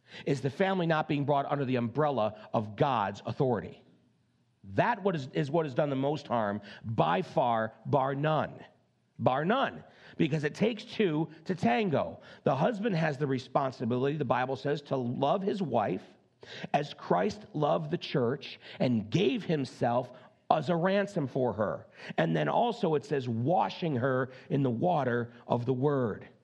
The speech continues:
In the sense that a man is supposed to be the spiritual leader of his home, taking his wife into Bible study, praying with his wife, making sure that they're praying with their children. And we failed at that. The church has failed at that.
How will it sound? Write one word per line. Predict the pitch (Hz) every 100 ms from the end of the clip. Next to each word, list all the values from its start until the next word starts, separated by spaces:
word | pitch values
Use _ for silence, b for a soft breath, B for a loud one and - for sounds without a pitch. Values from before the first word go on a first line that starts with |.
| _ _ _ _ _ _ _ -
In | 151
the | 139
sense | - 180
that | 170 139
a |
man | 139 156 208 226
is | 202
supposed | - 202 -
to |
be | 156 165
the | 127
spiritual | - 202 190 190 190 185 185 B B
leader | 170 196 170 156
of |
his | 117 104
home, | 123 104 92 101 B B
taking | - 208 214 190
his | 180 143
wife | 165 185 160
into | 170 156
Bible | 135 143 160 139
study, | - 135 104 98 B B
praying | - 170 208 226 175
with | 143
his | 127
wife, | 113 127 101 82 - B B
making | 175 175 180
sure | - 214
that | 190
they're | 196 180
praying | - 190 202 185
with |
their | 175
children. | 175 - 247 180 120 B B
And | 135
we | 139
failed | - - 170 160 135
at | 107 -
that. | - - - _ _ _ _ _ _ _ _
The | 120
church | - - 214 185 - B B
has | 139 127
failed | - 147 143 135
at | -
that. | 107 101 -